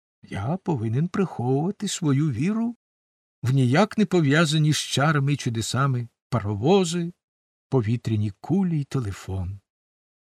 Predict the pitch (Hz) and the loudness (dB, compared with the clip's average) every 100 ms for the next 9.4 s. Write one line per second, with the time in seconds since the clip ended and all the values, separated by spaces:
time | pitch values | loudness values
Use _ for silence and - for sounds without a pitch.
0 | _ _ - 208 170 202 190 - 156 123 | _ _ -2 0 2 2 0 0 0 0
1 | 175 156 123 160 175 - - 131 127 123 | 2 0 0 0 0 0 -2 0 2 0
2 | 117 110 - _ - 113 156 147 170 180 | -4 -8 -16 _ -6 0 2 4 4 2
3 | 175 143 151 - 117 - - 101 95 98 | 0 0 0 0 0 0 -2 -4 -6 -8
4 | - - - - - 151 170 180 156 - | -16 -20 -16 -6 -2 2 4 6 4 6
5 | 139 160 165 165 - - 135 117 - 113 | 6 6 4 2 2 2 0 0 -2 -2
6 | 98 - _ _ 151 151 - 156 156 135 | -2 -10 _ _ 2 2 4 4 4 6
7 | 160 175 170 165 135 135 147 151 175 170 | 4 4 2 0 4 6 6 6 4 4
8 | 165 - 151 131 160 143 - 135 123 139 | 0 2 4 6 6 6 4 2 2 4
9 | 139 135 131 120 | 6 6 4 0